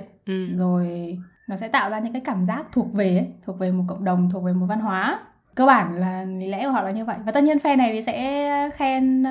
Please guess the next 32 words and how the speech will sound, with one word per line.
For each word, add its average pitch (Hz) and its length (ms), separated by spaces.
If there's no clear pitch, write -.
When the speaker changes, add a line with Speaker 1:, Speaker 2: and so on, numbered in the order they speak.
Speaker 2:
bánh 208 100
chưng 262 160
ngon. 262 340
Nhưng 254 140
mà 262 140
thôi, 302 220
cái 226 160
vấn 233 120
đề 262 380
gọi 202 140
là 214 240
ăn 285 220
ngon 294 280
miệng 185 500
hay 285 100
không 302 240
ấy 359 160
thì 269 100
mình 214 180
nghĩ 220 160
là 226 420
cá 214 120
nhân 302 280
thôi 294 140
ấy. 381 140
Speaker 1:
Đúng 170 140
rồi. 196 320
Cái 165 100
này 214 220
thì 180 340
nó 170 580
sẽ 220 760